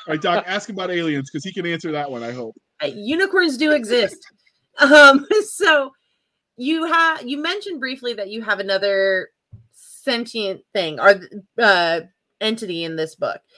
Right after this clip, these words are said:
Speaker 2: How did you go about creating your aliens? Do you know what, do we know what they look like, or do you,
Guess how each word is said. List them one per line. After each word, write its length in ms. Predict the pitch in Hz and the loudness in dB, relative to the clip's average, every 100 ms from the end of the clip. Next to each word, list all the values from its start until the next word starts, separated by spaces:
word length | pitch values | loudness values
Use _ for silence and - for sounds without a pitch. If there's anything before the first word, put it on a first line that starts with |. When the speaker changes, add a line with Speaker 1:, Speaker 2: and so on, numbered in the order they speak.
| _ _ _ _ | _ _ _ _
Speaker 2:
How 260 | - 254 302 | 2 8 8
did 180 | 330 269 | 6 0
you 140 | 302 | 2
go 200 | 277 262 | 4 6
about 280 | 233 220 - | 6 4 2
creating 480 | 226 208 208 214 202 | 0 2 2 0 -2
your 140 | 190 | -2
aliens? 760 | 185 196 196 185 185 180 170 | -2 -2 -2 -2 -4 -6 -10
Do 100 | 160 | -12
you 200 | 180 175 | -10 -8
know 180 | 170 165 | -6 -4
what, 140 | 180 - _ | -4 -8 _
do 100 | - | -10
we 120 | 165 160 | -8 -2
know 240 | 170 220 | 4 6
what 160 | 294 294 | 6 4
they 100 | 294 | 4
look 220 | 294 294 | 4 4
like, 240 | 302 285 - | 2 2 0
or 140 | 196 | -4
do 180 | 160 185 | -4 -12
you, 260 | 160 156 | -14 -16